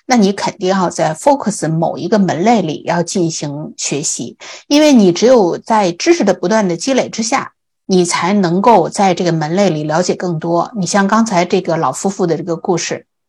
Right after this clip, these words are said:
他们如果自己不去画画，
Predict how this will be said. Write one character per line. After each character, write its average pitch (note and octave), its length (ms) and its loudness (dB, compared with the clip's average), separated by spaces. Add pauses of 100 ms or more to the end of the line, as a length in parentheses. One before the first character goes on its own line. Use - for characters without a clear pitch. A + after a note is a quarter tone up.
(160)
他 D4 120 4
们 G#3 180 4
如 G#3 160 4
果 G3+ 340 4 (300)
自 D4 180 2
己 F3 300 -2
不 G3+ 100 2
去 G3+ 240 0
画 G3 180 0
画， A3 360 2